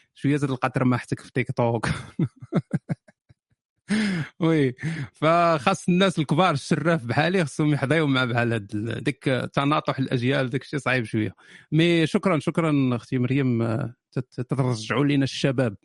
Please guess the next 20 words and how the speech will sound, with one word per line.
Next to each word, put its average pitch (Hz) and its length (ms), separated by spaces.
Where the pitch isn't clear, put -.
يعني 113 180
تطلع 120 320
شي 113 160
وحدة 110 260
شابة 117 460
ولا 110 200
شي 113 160
شاب 123 320
وتيهضر 110 400
معاك 110 220
بحال 120 160
هكا، 127 200
تتحس - 380
براسك 123 360
بأنك 127 400
راك 117 180
مازال 127 360
جزء 127 340
من 123 80
الشباب. 113 440